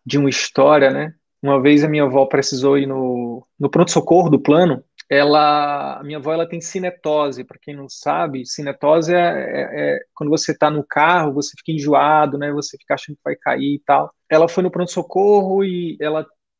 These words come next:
foi, foi, o, o colega lá indicou um ultrassom e não tinha ultrassom na, na sede do pronto-socorro, tinha que levar ela para o outro lado da cidade. Enfim, botaram a minha avó num, numa ambulância, ela saiu,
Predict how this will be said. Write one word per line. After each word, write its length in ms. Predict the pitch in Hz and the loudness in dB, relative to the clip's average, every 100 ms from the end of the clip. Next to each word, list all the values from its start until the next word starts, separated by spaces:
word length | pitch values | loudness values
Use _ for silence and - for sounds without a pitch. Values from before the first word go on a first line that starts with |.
| _ _ | _ _
foi, 220 | _ - 151 _ | _ -8 -8 _
foi, 280 | - 156 147 - | -8 -6 -8 -12
o, 340 | 151 139 135 | -10 -10 -10
o 20 | 139 | -6
colega 380 | - 143 151 143 | 2 4 4 4
lá 160 | 147 | 4
indicou 480 | 151 143 147 147 147 | 2 -2 -4 -2 -2
um 40 | |
ultrassom 600 | 143 135 143 - 160 180 | -2 -6 -6 -6 -2 0
e 60 | 180 | 2
não 140 | 175 | 2
tinha 160 | 202 185 | 0 0
ultrassom 600 | 165 - 147 - 160 156 151 | 0 -2 -6 -4 -4 -4 -8
na, 480 | 143 143 135 131 135 | -6 -4 -4 -6 -12
na 140 | - 127 | -10 -6
sede 480 | - 151 180 151 | 0 4 4 2
do 80 | 139 | -2
pronto-socorro, 500 | - - - - 170 | -8 -12 -14 -4 -4
tinha 160 | - 151 | -4 -6
que 80 | 151 | -2
levar 220 | 147 147 | 2 4
ela 140 | 151 | 2
para 160 | 143 147 | 0 -2
o 60 | 135 | -2
outro 260 | 170 - | -2 -2
lado 120 | 165 | -2
da 100 | 156 147 | -2 -8
cidade. 480 | 151 135 156 165 _ _ _ _ - | -6 -4 -4 -4 _ _ _ _ -14
Enfim, 200 | 175 - | -8 -2
botaram 320 | 135 156 156 | 0 2 2
a 20 | |
minha 140 | 156 170 | 0 -4
avó 480 | 123 131 151 151 | -2 2 4 4
num, 360 | 147 139 135 131 - - | 2 -4 -10 -14 -18 -20
numa 380 | 143 139 135 | -18 -14 -12
ambulância, 680 | 139 139 135 143 151 147 - | -10 -6 -4 -4 -4 -4 -2
ela 140 | 143 | -2
saiu, 460 | 143 151 143 143 143 | 0 2 2 2 0